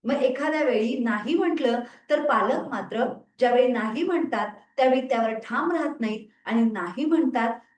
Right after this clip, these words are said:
त्यावेळी ते पुन्हा द्यायला तयार होतात, ज्यावेळी मुलं मॅनिप्युलेट करतात.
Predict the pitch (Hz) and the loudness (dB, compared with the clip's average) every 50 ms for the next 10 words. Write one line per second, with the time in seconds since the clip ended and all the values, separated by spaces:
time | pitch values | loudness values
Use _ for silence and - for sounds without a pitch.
0 | _ _ 285 269 262 294 285 302 262 214 208 202 208 226 220 - - - - 254 | _ _ 2 2 2 4 4 4 4 4 2 2 -2 -6 -8 -10 -10 -6 -4 -4
1 | 247 - - 240 226 226 226 226 269 330 339 339 277 214 202 196 196 202 202 208 | -4 -2 0 2 4 4 4 2 0 -2 0 0 0 0 0 0 -2 -2 -2 -4
2 | 190 175 180 180 196 185 190 196 180 180 175 - - _ _ - 208 240 233 233 | -4 -4 -4 -4 -6 -6 -6 -8 -8 -8 -8 -10 -14 _ _ -2 2 4 4 4
3 | 233 247 247 233 226 208 202 208 220 254 - - 202 180 175 180 180 175 190 185 | 4 4 4 2 2 0 0 -2 -4 -4 -6 -6 -8 -8 -8 -8 -8 -8 -8 -6
4 | 185 185 185 - 170 - - - 143 139 | -6 -8 -8 -10 -12 -14 -14 -14 -16 -18